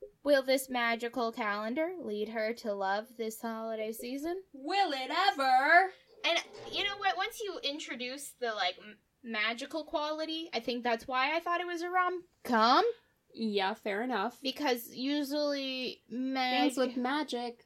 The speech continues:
Speaker 2: well, no.
Speaker 1: Because Harry Potter.
Speaker 2: Yeah.
Speaker 1: Okay. Um,
Speaker 2: But Wizards of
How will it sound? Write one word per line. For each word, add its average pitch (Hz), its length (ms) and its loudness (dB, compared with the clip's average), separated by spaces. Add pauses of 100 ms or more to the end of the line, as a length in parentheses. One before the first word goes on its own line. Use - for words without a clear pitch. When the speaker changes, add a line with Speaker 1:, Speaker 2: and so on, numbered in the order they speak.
Speaker 2:
well, 277 500 0 (220)
no. 165 460 -4 (120)
Speaker 1:
Because 320 220 -6
Harry 202 320 -6
Potter. 190 320 -8
Speaker 2:
Yeah. 185 480 2 (140)
Speaker 1:
Okay. 196 280 -4 (680)
Um, 254 400 -4
Speaker 2:
But 262 300 4
Wizards 269 400 -4
of 226 60 -10